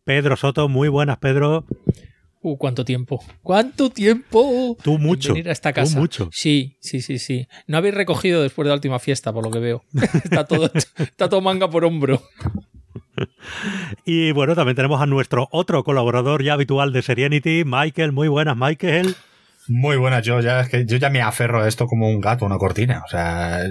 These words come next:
Speaker 3: lo único que tengo que hacer ya estos días de cuarentena es grabar podcast. Como ya me parecía poco el programa diario, pues vamos también a por otro más. Venga, a tope.
Speaker 1: Vamos aquí a grabar podcast, total, como los edito yo.
Speaker 3: Claro,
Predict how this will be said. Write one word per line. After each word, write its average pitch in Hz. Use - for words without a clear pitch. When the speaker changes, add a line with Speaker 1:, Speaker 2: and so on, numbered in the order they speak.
Speaker 3:
lo 120
único 156
que 151
tengo 147
que 143
hacer 135
ya 135
estos 127
días 123
de 120
cuarentena 117
es 120
grabar 120
podcast. 127
Como 110
ya 131
me 143
parecía 117
poco 127
el 95
programa 117
diario, 120
pues 107
vamos 117
también 107
a 107
por 107
otro 107
más. 107
Venga, 120
a 98
tope. 92
Speaker 1:
Vamos 127
aquí 110
a 104
grabar 110
podcast, 107
total, 117
como 110
los 117
edito 135
yo. 135
Speaker 3:
Claro, 117